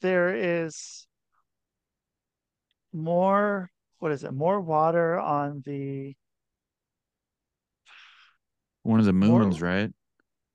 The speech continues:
Speaker 1: Well, yeah, like, er, but there's more water inside the earth than there is in all the oceans in the world.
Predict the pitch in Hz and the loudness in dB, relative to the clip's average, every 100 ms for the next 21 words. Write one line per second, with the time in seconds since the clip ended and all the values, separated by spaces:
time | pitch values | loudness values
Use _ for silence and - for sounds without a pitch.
0 | _ - 208 220 202 170 151 156 - 180 | _ -6 -4 -2 2 2 2 -2 -2 -4
1 | - - _ - 190 170 - _ _ _ | -4 -10 _ 0 2 2 -4 _ _ _
2 | _ _ _ 175 175 165 185 202 165 170 | _ _ _ -2 -2 -2 -4 -4 -2 -2
3 | 180 185 170 - 165 165 160 175 156 160 | -2 -4 -6 -4 0 0 0 -2 -2 -4
4 | - 147 147 143 151 143 143 139 139 151 | -6 -8 -6 -4 -4 -4 -2 0 0 0
5 | 147 143 - 160 143 - 135 131 131 127 | -4 -4 -6 -10 -10 -8 -8 -6 -6 -4
6 | 50 | -6